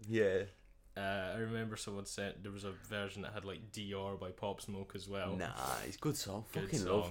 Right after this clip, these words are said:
Speaker 1: that song.
Speaker 2: Yeah.
Speaker 1: Um, yeah. Not, not the greatest song, but I wouldn't,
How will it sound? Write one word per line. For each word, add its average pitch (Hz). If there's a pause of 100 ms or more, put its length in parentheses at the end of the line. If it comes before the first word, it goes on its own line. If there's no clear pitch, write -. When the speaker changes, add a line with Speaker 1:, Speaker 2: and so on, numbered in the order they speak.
Speaker 1:
that -
song. 85 (180)
Speaker 2:
Yeah. 87 (140)
Speaker 1:
Um, 135 (300)
yeah. 226 (1600)
Not, 165 (200)
not 156
the 147
greatest 139
song, 92
but 92 (140)
I 104
wouldn't, 107